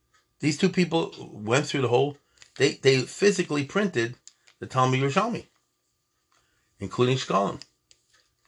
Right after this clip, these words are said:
You understand? Uh, the Yaakov ben, uh, ben Chaim ben Adoniyahu, who's not a name you necessarily heard, he made the Mikras Gedolos, and he did Yerushalmi,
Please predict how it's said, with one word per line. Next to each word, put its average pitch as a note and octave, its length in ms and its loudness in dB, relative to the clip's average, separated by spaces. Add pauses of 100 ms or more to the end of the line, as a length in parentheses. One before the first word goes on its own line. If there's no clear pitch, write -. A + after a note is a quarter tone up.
(920)
You G#2 100 -2
understand? D3+ 460 -2 (1000)
Uh, F#2+ 300 0 (280)
the A2 120 -2
Yaakov C#3 400 4
ben, A#2+ 260 -2
uh, G#2 160 -4
ben G2+ 160 -6
Chaim C3+ 240 -2
ben A#2 140 0
Adoniyahu, A2 760 -2 (1080)
who's A#2 160 0
not D#3 160 4
a B2+ 40 2
name B2 240 4
you A#2 60 2
necessarily A2+ 540 -2
heard, A#2+ 360 -2 (640)
he D3+ 160 -2
made C#3 280 2
the A#2 60 -2
Mikras A#2 400 -2
Gedolos, G2+ 640 -2 (680)
and G2+ 140 -6
he C3+ 160 -4
did C3+ 180 0
Yerushalmi, G#2 720 -2